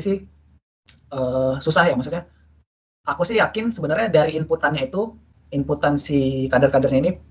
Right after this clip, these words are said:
aku jamin sih lebih rendah ya daripada inputan teman-teman ketika offline. Karena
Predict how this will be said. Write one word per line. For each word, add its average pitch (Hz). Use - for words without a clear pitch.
aku -
jamin 135
sih 185
lebih 139
rendah 156
ya 135
daripada 127
inputan 147
teman-teman 131
ketika 131
offline. 107
Karena 151